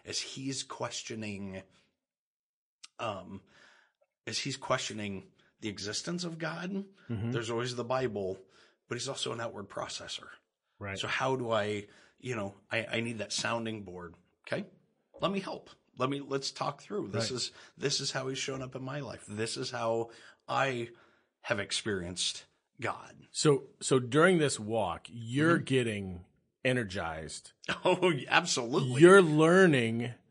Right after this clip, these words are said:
Speaker 2: through all this. You're growing.
Speaker 1: Absolutely.
Speaker 2: You're looking backwards at what you didn't have. And f-, I'm guessing the ability to be able to provide that and,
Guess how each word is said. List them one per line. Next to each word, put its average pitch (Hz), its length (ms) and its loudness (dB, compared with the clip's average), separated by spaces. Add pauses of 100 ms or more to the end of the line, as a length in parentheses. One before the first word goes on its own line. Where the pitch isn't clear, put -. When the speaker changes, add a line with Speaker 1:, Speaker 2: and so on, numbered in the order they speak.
(480)
Speaker 2:
through 135 180 4
all 123 180 4
this. 104 420 -4
You're 156 460 6
growing. 107 680 -2 (320)
Speaker 1:
Absolutely. 101 680 -8
Speaker 2:
You're 151 220 6
looking 165 400 4
backwards 135 680 0
at 117 400 0 (120)
what 127 320 -2
you 156 100 0
didn't 143 420 2
have. 143 720 0 (840)
And 120 480 -2 (300)
f-, - 200 -16 (200)
I'm 113 220 -2
guessing 131 760 6 (260)
the 123 160 2
ability 147 540 4
to 123 80 -2
be 110 160 -4
able 127 160 -2
to 117 80 -4
provide 117 680 0
that 101 220 -4
and, 104 240 -6